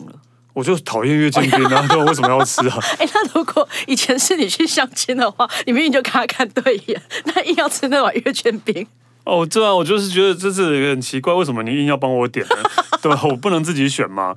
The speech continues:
Speaker 2: <laughs> 对，对，对，对啊，所以我就是讨厌月见冰啊。但，但，但说真的，因为我已经很久，印象中已经很久没有去真的吃冰过了欸。
Speaker 1: 真的假的？
Speaker 2: 真的没有。
Speaker 1: 哈根达斯也没有？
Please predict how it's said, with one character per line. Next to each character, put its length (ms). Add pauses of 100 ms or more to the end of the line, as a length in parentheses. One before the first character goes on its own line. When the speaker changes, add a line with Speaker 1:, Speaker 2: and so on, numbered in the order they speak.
(120)
Speaker 2:
<laughs> 120
对， 140
对， 200
对， 320 (220)
对 260
啊， 60 (400)
所 160
以 40
我 60
就 80
是 140
讨 180
厌 120
月 120
见 220
冰 160
啊。 220 (840)
但， 240
但， 300
但 220 (560)
说 200
真 140
的， 100
因 80
为 60
我 120
已 40
经 120
很 180
久， 400 (680)
印 200
象 180
中 220
已 20
经 120
很 100
久 100
没 120
有 100
去 160
真 180
的 140
吃 240
冰 320
过 300
了 60
欸。 120
Speaker 1:
真 160
的 80
假 240
的？ 500 (300)
Speaker 2:
真 180
的 0
没 60
有。 20
Speaker 1:
哈 0
根 80
达 160
斯 200
也 60
没 180
有？ 140